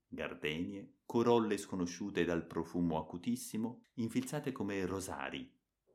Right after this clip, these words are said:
e prima di scendere nell'acqua le gettano al fiume per il rituale quotidiano. I turbanti,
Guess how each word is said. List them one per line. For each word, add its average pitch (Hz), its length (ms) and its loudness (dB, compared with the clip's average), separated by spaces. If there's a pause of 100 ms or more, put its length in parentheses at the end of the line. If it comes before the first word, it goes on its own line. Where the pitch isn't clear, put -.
(320)
e 87 120 -6
prima 95 340 0
di 85 120 -4
scendere 67 520 -4
nell'acqua 123 520 -4
le 113 240 0
gettano 123 520 -4
al 101 100 -6
fiume 98 480 -4
per 90 260 0
il 76 260 -2
rituale 82 600 -2
quotidiano. - 760 -4 (1700)
I - 100 -4
turbanti, - 680 -2